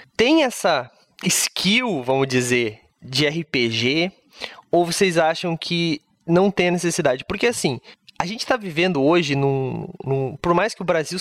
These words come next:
não seja, não tenha uma cultura tão grande de escrita e de leitura, principalmente, infelizmente, né, por causa do, bom, todo mundo sabe o motivo, né, mas a gente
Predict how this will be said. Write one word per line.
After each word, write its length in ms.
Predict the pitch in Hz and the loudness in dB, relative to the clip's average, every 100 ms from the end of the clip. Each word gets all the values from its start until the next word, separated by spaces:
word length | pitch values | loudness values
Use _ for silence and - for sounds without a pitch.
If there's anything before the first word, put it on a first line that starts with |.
| - | 2
não 180 | 190 247 | 2 4
seja, 300 | 226 202 170 | 2 4 2
não 100 | 165 | 4
tenha 120 | 202 | 2
uma 100 | 196 | 2
cultura 260 | 180 156 | 0 0
tão 160 | 160 160 | 0 2
grande 360 | 135 156 160 135 | 2 2 2 -2
de 80 | |
escrita 600 | 135 - - 160 180 - | -4 -4 -2 -2 0 0
e 80 | 123 | -2
de 140 | 123 131 | -2 -2
leitura, 600 | 139 139 - 185 202 143 | -2 -4 -6 0 0 0
principalmente, 640 | 131 127 123 135 135 - | -2 -2 0 0 -2 -2
infelizmente, 1120 | 190 262 285 - 151 131 117 117 151 180 - 120 | 2 2 2 0 -2 -4 -2 0 2 0 0 0
né, 240 | 123 135 | 2 0
por 180 | - - | -2 -4
causa 240 | 127 127 | -4 -4
do, 180 | 123 107 _ _ | -8 -10 _ _
bom, 220 | 123 107 - - - - - - | -4 -4 -8 -18 -16 -16 -10 -2
todo 140 | 180 | 2
mundo 140 | 175 | 2
sabe 220 | - 160 147 | 2 -2 0
o 40 | |
motivo, 520 | 139 - - 110 113 | -2 0 -2 -2 -2
né, 160 | 131 170 - - - | -2 -2 -8 -14 -8
mas 1040 | - 147 156 160 160 156 151 147 - - - - - - - | 0 2 2 0 0 2 4 2 0 -4 -10 -16 -18 -14 -6
a 120 | 165 | -2
gente 580 | 175 220 - 247 240 | 0 0 0 2 0